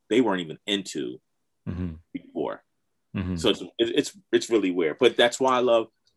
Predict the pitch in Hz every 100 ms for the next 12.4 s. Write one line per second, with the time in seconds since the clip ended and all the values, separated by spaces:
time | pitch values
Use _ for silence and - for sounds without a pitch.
0 | _ 98 - - 127 151 - 95 87 78
1 | - - 104 - 104 101 - _ _ _
2 | _ _ 101 107 113 120 113 - 104 107
3 | 110 107 104 - 202 196 - - - -
4 | 240 - - 240 254 101 95 95 90 82
5 | - - _ _ _ 147 135 - 135 127
6 | 139 104 - - _ 101 98 131 143 123
7 | 104 104 98 87 - 101 98 - - -
8 | - - - 123 120 123 123 117 110 113
9 | 127 143 135 123 110 104 98 104 98 101
10 | 101 - 90 95 85 78 _ _ - 110
11 | 107 - - 135 156 147 110 98 120 123
12 | - 107 123 143